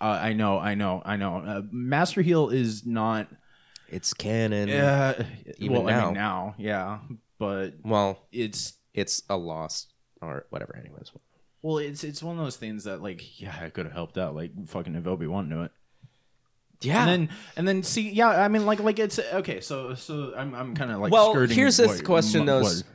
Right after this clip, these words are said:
Speaker 2: Actually, <laughs> oh, fuck. All right. Stupid rhetorical. Um, <laughs> do you think Darth Maul, fuck. 'Cause, you know, in kotor,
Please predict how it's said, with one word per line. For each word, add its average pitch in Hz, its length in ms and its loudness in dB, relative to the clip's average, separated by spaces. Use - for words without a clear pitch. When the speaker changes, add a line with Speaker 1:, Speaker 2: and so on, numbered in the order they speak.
Speaker 2:
Actually, 165 600 4
<laughs> - 100 -12
oh, 151 160 6
fuck. - 560 -6
All 104 100 8
right. 90 220 4
Stupid 95 400 -2
rhetorical. 87 500 -4
Um, 120 340 6
<laughs> 135 60 0
do 135 140 -2
you 170 100 6
think 196 320 2
Darth 143 320 4
Maul, 135 500 2
fuck. - 460 -10
'Cause, 165 200 4
you 165 100 6
know, 170 160 8
in 160 80 4
kotor, 151 580 4